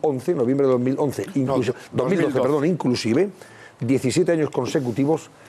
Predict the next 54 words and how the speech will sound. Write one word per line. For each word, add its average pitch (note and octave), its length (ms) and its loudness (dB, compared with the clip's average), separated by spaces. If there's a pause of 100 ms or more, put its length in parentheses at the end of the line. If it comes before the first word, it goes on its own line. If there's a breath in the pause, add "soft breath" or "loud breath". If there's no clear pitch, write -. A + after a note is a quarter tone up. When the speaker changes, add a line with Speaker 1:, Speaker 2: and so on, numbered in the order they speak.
(160 loud breath)
Speaker 2:
Sí. - 140 -8
Speaker 1:
el A2+ 100 2
paro D#3+ 420 0
estuvo D#3 360 -2
Speaker 2:
Yo, C3+ 120 -6
Speaker 1:
siempre D3+ 280 0
subiendo B2+ 420 2
en B2 100 0
noviembre. F2 320 -4
Por - 120 2
Speaker 2:
verás, - 80 2
Speaker 1:
eso G3 80 2
tiene G3 100 4
Speaker 2:
yo - 20 2
Speaker 1:
mucha F3+ 120 2
Speaker 2:
quería, D#3+ 140 2
Speaker 1:
importancia D3 540 0 (260 loud breath)
el A#2+ 140 2
dato C#3+ 320 0
de, A#2 400 4
Speaker 2:
yo C#3 80 -2
quería D3+ 200 0
Speaker 1:
de - 40 2
este - 80 -2
Speaker 2:
poner C#3 160 0
Speaker 1:
pasado C3+ 160 0
Speaker 2:
el C3 60 0
Speaker 1:
mes - 20 2
de C#3 60 2
Speaker 2:
énfa-, C#3+ 160 -2
Speaker 1:
noviembre. C3 80 -2
Speaker 2:
énfasis B2 420 -4
en A#2+ 60 -2
una G2+ 240 0
cosa, - 300 -4 (960 loud breath)
para G#2+ 260 0
que A2 140 -2
no B2 180 -2
se C#3 180 -2
minusvalore, A2 840 0 (480)
eh, F#2+ 240 2
el F2+ 100 2
dato G2+ 340 0
de E2 160 0
hoy. C#2+ 160 -4 (1000 loud breath)
Recuerdo D3+ 420 -2
que D3 140 -4
en B2+ 80 -2
el A2+ 120 0
dos A2+ 200 -2
mil D3 180 2
once, D3+ 320 -2
cuando A2+ 480 -2
solo D3 480 -2